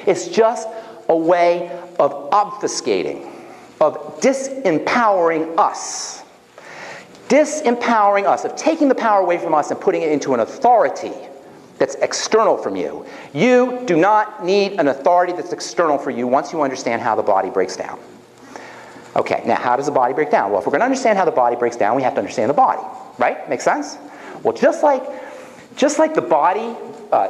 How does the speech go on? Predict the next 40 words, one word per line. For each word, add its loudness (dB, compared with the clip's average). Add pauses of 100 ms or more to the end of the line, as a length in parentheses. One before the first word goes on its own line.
the 0
disease 2
state 2
is -2
not 2
complicated, 2
in 4
a 4
way 4
the 0
body's 2
not -2
complicated. -2
There's 2
only 4
really 2
two -2
parts 0
to -12
your -4
body. 2 (340)
How -4
do 2
you 2
like -2
that? -4
Only -2
two 0
parts -2
to -4
your 2
body. 2 (2250)
Anybody 4
ever 4
hear 2
me 2
talk 0
about 2
raisin 2
bread? 2